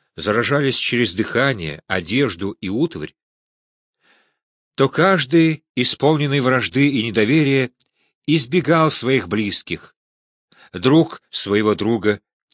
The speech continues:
невеста возлюбленного, дети родителей. Люди умирали без причастия. В городах многие дома со всей обстановкой стояли пустые,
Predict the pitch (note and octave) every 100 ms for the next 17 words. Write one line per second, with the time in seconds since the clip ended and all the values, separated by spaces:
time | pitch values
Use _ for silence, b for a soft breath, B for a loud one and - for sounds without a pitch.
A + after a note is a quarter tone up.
0 | _ - A2 C3+ C3+ - A#2+ B2 G#2 B2
1 | A2 G#2 G2+ G2 - _ b - E2+ B2
2 | C3+ B2+ B2 G2 G#2 - F#2 F2 D#2+ _
3 | _ _ _ _ _ _ _ b b D#2+
4 | A2 F3+ D3+ D#3+ D#3 C3 B2 C3+ C3+ C3
5 | B2+ b _ - B2 - A#2+ - B2 A#2
6 | - - F2+ D#2+ _ _ _ b b -
7 | F#2+ B2+ C3+ C#3+ C#3+ C3 - b b -
8 | G#2 D3 D#3 C#3 B2+ B2+ C#3 C#3+ C3+ -
9 | - - G2+ G2 C3+ B2+ - B2 C3 C#3
10 | - C3 - A2+ B2 B2+ B2+ C3 - -
11 | C3 B2 G#2